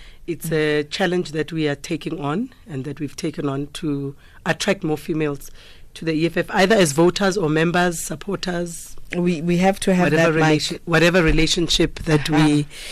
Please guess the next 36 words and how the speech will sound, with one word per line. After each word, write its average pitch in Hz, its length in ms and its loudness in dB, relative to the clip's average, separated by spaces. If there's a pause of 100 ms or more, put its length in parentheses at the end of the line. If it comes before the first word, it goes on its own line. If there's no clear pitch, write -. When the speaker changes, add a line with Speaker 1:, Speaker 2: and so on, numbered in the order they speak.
(480)
Speaker 1:
we, 160 380 4
um, 147 440 4 (100)
that 156 140 4
is 151 120 2
going 151 200 6
to 165 100 -6
be 156 100 2
mutually 156 380 0
beneficial 147 600 -2
for 143 480 -2
all 196 160 6
of 147 80 2
us 143 220 -2
as 170 140 -2
South 156 140 -4
African 151 260 -6
society. 147 520 -4
Women 170 520 2
need 156 180 -6
to 175 80 -8
come 165 240 -4
on 147 120 -2
board, 135 420 -4 (840)
um, 147 360 2
into 160 240 0
the 151 100 0
E 147 180 2
F 147 160 0
F - 240 -4
in, 151 200 0
in, 151 260 0
in 143 280 0
many, 156 180 2
many 147 260 0
different 147 420 -4
roles. 131 400 -4